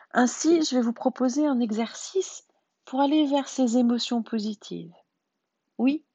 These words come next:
les créer. Un exercice tellement simple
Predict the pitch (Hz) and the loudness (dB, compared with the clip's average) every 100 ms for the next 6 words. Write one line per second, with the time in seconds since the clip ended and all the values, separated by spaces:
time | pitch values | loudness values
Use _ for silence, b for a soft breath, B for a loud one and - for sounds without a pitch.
0 | _ - 247 262 - 320 262 214 _ _ | _ -2 -2 -2 -4 -4 -4 -6 _ _
1 | _ _ _ _ _ _ _ _ b b | _ _ _ _ _ _ _ _ b b
2 | b b b b 247 277 285 311 302 - | b b b b 4 6 6 4 2 -2
3 | 392 - 415 370 330 302 - 330 392 - | -4 0 2 4 4 2 -2 -4 -4 -8
4 | - | -20